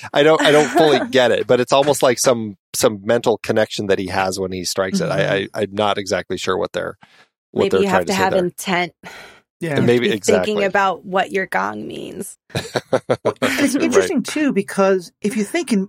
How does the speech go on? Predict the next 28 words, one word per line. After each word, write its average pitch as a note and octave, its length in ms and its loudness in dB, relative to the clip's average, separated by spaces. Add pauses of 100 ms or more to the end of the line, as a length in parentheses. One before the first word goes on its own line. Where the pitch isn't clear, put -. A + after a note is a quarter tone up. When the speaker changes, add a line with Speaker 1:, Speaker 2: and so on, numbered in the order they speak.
(120)
Speaker 2:
most G#3+ 380 0
of F4 40 -4
the D#4+ 60 -4
time F#3+ 300 0
you E3 60 -8
hear F3+ 180 0
stories F3+ 460 0
about, D#3 220 -2
like, D3 200 -4
great F3 320 -2
kings E3 580 -2
and D3 120 -4
their C3+ 80 0
sons D#3+ 420 -2
taking D3 320 -6
over, C#3 500 -2 (380)
like, E3+ 140 0 (220)
or E3+ 140 -2
their C#3+ 100 0
children F3+ 380 -2
taking C3+ 280 -6
over, C3+ 340 -4 (240)
but C3+ 120 -8 (340)
often C#3+ 280 -4
sons, C#3 360 -4
'cause C#3 300 -8
yay C#3 220 0
patriarchy. C3 600 -6